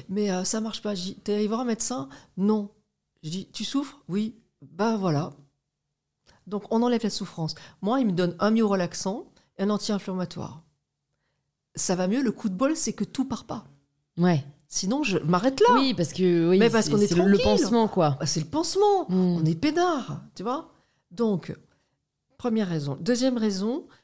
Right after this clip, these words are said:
Speaker 1: c'est que, euh, il faut arrêter la prolifération des éléments pathogènes.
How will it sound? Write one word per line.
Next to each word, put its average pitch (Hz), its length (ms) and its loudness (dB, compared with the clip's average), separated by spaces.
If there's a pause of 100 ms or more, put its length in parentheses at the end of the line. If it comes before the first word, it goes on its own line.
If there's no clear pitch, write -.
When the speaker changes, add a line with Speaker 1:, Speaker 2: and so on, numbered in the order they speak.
(140)
Speaker 1:
c'est 226 240 -4
que, 196 400 -4 (200)
euh, 165 300 -4 (460)
il 208 140 -4
faut 254 340 -4
arrêter 220 440 0
la 190 100 -2
prolifération 180 680 -6
des 160 160 -4
éléments 160 260 -2
pathogènes. 160 480 -8